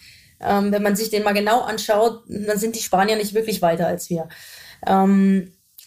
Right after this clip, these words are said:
was man darüber hinaus auch noch sehen muss, ist, wie Barcelona denn die Tickets auch weitergegeben hat. Also das Stadion ist nach wie vor nicht ausverkauft. Man kann nach wie vor Tickets kaufen.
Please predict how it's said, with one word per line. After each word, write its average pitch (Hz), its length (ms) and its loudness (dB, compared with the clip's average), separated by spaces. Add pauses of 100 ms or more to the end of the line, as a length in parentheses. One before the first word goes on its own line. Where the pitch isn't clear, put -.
(360)
was 220 220 2
man 240 160 2
darüber 202 280 2
hinaus 202 440 0
auch 202 120 4
noch 285 120 0
sehen 269 320 -6
muss, 262 240 -4
ist, - 400 -6 (140)
wie 214 360 -2
Barcelona 202 640 2
denn 190 160 -2
die 185 100 -4
Tickets 208 400 -4
auch 185 240 0
weitergegeben 180 680 0
hat. 170 120 -6
Also 180 140 -4
das 185 100 -4
Stadion 202 380 0
ist - 140 -8
nach 196 180 -2
wie 202 60 -14
vor 185 160 -2
nicht 180 200 -2
ausverkauft. 247 640 -2
Man 196 140 -6
kann 190 160 -2
nach 190 220 -4
wie 190 40 -6
vor 180 300 -4
Tickets - 460 -8
kaufen. 226 420 -2